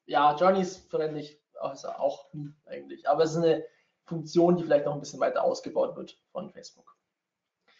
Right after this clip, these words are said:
Percentiles ist wieder eine coole Geschichte. Ähm, da haben wir vorher schon so ein bisschen, äh, reinge-, reingeschnuppert, äh, über so eine Angabe.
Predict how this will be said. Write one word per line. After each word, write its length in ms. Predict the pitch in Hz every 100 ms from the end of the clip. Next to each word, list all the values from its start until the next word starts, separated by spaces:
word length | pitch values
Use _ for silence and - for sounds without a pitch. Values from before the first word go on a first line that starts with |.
| _ - - _ _ _ _ _ -
Percentiles 760 | 220 - 262 233 247 247 247
ist 120 | 202
wieder 100 | 196
eine 120 | 180 175
coole 240 | 240 214
Geschichte. 640 | 180 - 254 - 269 262 196
Ähm, 300 | 190 190 190
da 120 | 160
haben 120 | 175
wir 60 | 175
vorher 240 | 190 208
schon 220 | 190 196
so 100 | 180
ein 80 | 185
bisschen, 400 | 185 - 196 185
äh, 40 | 160
reinge-, 580 | 165 165 180 185 156
reingeschnuppert, 720 | 151 175 180 - 180 175 180 -
äh, 280 | 160 160
über 240 | 160 160 156
so 120 | 156
eine 320 | 139 170 170
Angabe. 600 | 151 180 170 170 170 180